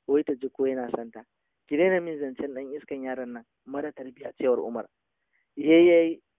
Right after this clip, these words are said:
yayi ta son ki mana, menene nawa a ciki?" "Abunda ina da matata," takaici ikilas ta ji wani kishi da tarin bakin ciki ta ji ya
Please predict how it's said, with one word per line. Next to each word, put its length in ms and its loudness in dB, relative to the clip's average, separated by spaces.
yayi 240 4
ta 180 -4
son 180 -4
ki 100 -6
mana, 280 -8
menene 420 0
nawa 220 0
a 60 -2
ciki?" 260 -20
"Abunda 320 0
ina 240 2
da 100 2
matata," 520 -4
takaici 560 2
ikilas 280 -6
ta 100 -8
ji 120 -8
wani 220 -4
kishi 380 -8
da 100 -6
tarin 400 -2
bakin 300 -8
ciki 280 -12
ta 120 -6
ji 220 -10
ya 80 2